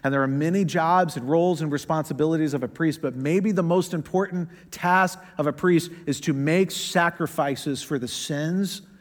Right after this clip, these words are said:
of God's people. And Jesus is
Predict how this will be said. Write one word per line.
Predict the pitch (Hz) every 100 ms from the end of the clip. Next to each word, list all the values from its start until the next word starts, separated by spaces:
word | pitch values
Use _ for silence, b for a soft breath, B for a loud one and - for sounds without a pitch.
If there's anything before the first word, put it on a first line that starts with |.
| B B -
of | 113
God's | 120 117
people. | - 104 - - _ _ _ _ _ _ _ _ _ _ _ _ _ -
And | 117
Jesus | 101 139 147 165 160
is | - - 139 139